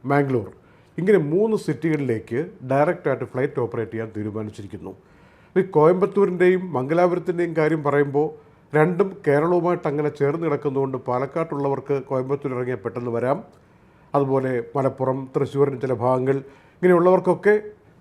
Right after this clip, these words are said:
ഒരുപക്ഷേ കോയമ്പത്തൂർ എയർപോർട്ട് ഗുണകരമായി മാറിയേക്കാം, അറിയാമല്ലോ. അതുപോലെ മംഗലാപുരം പോകുന്നെങ്കിലും കാസർഗോട്ടുള്ളവർക്കും കണ്ണൂർ വരെയുള്ളവർക്ക് ചിലയിടങ്ങളിൽ അത് എത്തിപ്പറ്റാൻ വളരെ എളുപ്പമാണ് എന്ന് നേരത്തെ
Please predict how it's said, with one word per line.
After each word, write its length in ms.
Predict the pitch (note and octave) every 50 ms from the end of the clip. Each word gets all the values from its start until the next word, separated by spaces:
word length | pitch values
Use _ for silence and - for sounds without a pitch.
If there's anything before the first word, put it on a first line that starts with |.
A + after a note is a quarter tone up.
| _ _ -
ഒരുപക്ഷേ 460 | F3+ A3+ G#3+ G#3+ A3 - - F#3+ G#3 A3 A3+ G#3+ - -
കോയമ്പത്തൂർ 500 | E3 D#3+ E3 E3 E3 E3+ E3+ E3 E3+ E3 D#3
എയർപോർട്ട് 420 | D3 C3+ A#2 A2+ C#3+ C#3 C#3+ - E3 F#3+ F#3 C#3
ഗുണകരമായി 500 | C#3+ C#3+ C#3+ C#3 C3+ C3+ C3 C3 B2+ E3+ G3+
മാറിയേക്കാം, 460 | E3+ D#3 D#3+ D3+ C#3+ B2+ - C3+ A2+ - - D#3
അറിയാമല്ലോ. 460 | E3 E3 D3+ B2+ A#2 G2+ F#2 G2+ G2+ - _ _ - - _ - _ _
അതുപോലെ 280 | D3+ D3+ D3+ E3+ F#3 G3 E3+
മംഗലാപുരം 520 | D#3+ C#3+ D3+ D#3+ D#3+ D#3+ D3+ D#3 E3 D#3+ E3 D3+ C#3
പോകുന്നെങ്കിലും 520 | D3 D3 D3+ D3+ D3+ C#3+ C3+ C#3 C#3 C#3+ C#3+ C#3
കാസർഗോട്ടുള്ളവർക്കും 880 | - C3 C3 B2 C3+ C#3 C3+ B2+ C3 B2 B2 B2 A#2+ A#2+ A#2+ - C3 B2 B2+ - - - _ _ _ -
കണ്ണൂർ 380 | D#3 D#3 D#3+ F#3 F#3+ G3 G3+ G#3 G3+ F3
വരെയുള്ളവർക്ക് 680 | E3 E3+ F3 G#3 G#3 F#3 F3+ F3+ F3 E3+ D#3+ D#3+ - G#3 A#3 - - - - _ _
ചിലയിടങ്ങളിൽ 540 | - F3+ F3 E3+ D#3+ D#3+ D3+ D#3 D#3 D#3 D3 D3
അത് 120 | C#3+ D#3 D3+ - - D3+
എത്തിപ്പറ്റാൻ 560 | D3 D3+ E3+ D#3 - - C#3+ C#3 - C#3+ C3+ C3 C3 - - - _ _ - _ _ B2+ B2
വളരെ 200 | C#3 D#3 D#3+ D#3+ C#3+
എളുപ്പമാണ് 460 | C#3 - - E3 C#3 C#3 C3+ B2+ C3 C3 B2+
എന്ന് 160 | C3 C3+ C#3+ - D#3
നേരത്തെ 300 | C#3+ C#3 C3 B2+ C3 C3+